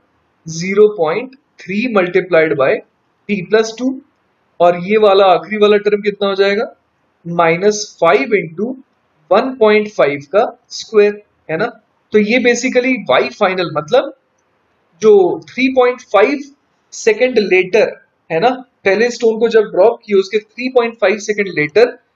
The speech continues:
है ना, जो second stone की location है वो आई है, तो इसको मैं Y final लिख देता हूँ of stone number two। और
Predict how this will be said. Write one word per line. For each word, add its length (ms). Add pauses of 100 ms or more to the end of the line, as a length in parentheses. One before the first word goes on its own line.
(420)
है 100
ना, 120 (100)
जो 220
second 480
stone 300
की 140
location 580
है 120 (360)
वो 280
आई 80
है, 160
तो 100
इसको 200
मैं 120 (160)
Y 200
final 320
लिख 180
देता 220
हूँ 240
of 220 (360)
stone 420
number 340 (480)
two। 140 (440)
और 220